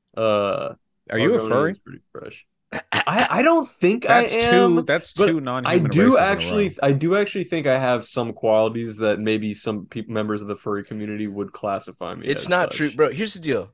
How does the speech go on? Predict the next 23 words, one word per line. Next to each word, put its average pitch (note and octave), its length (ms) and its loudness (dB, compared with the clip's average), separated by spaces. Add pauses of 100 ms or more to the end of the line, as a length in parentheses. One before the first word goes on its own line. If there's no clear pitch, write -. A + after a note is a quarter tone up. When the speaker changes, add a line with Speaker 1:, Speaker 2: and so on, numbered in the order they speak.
(120)
Speaker 2:
Not F#2 180 -4
beating F3 200 0
Speaker 3:
Any A3 60 -2
Speaker 2:
the E2 80 -4
allegation. E2 400 -8
Speaker 3:
red D3+ 500 0
Speaker 1:
<laughs> - 60 -20
Speaker 3:
heterosexual C#3+ 1000 0
Speaker 1:
Not A2+ 140 -2
Speaker 3:
man, A2 340 -2
Speaker 1:
Your G#2+ 160 4
Honor. G2+ 300 2 (400)
What? A2 180 0
Speaker 3:
those D3+ 160 -2
pictures F#3 460 -4
I E3 80 2
send D3+ 280 -2
you D3 60 -6
guys D3+ 260 2
of A2+ 100 -12
the G#2+ 60 -14
furry B2+ 220 -6
babes, C#3 300 -2